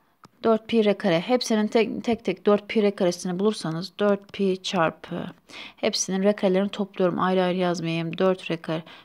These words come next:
dördün karesi, beşin karesi, altının karesi. Tamam mı? Ee, buradan otuz altı, yirmi beş, on altı,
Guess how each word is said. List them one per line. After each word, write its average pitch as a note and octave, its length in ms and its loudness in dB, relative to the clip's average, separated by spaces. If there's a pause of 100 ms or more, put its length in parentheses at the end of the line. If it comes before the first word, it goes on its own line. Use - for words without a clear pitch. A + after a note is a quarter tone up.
(160)
dördün F3+ 280 2
karesi, D#3+ 420 -4
beşin F3+ 300 -4
karesi, F#3+ 540 -4 (280)
altının G3 420 -4
karesi. E3 380 -8
Tamam B3 280 0
mı? E3+ 140 -6 (1200)
Ee, G#3 40 -2 (400)
buradan G3+ 380 2
otuz G#3 280 -2
altı, G3 800 4 (440)
yirmi F#3+ 560 -2 (160)
beş, F#3 680 0 (140)
on G3 180 0
altı, F#3 720 -2